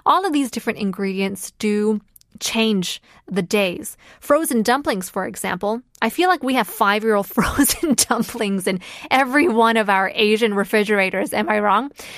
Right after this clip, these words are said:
So when it's stored at fifteen degrees below zero,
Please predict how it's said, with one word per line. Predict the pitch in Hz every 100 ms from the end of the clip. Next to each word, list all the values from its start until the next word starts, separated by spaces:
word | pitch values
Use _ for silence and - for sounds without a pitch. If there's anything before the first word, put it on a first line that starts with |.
| - -
So | - 294
when | 320
it's | 269
stored | - 311 330 -
at | - 226
fifteen | - 339 339 370 339
degrees | 262 233 226 220 220
below | 208 202 202 208 254
zero, | 208 208 175 - 208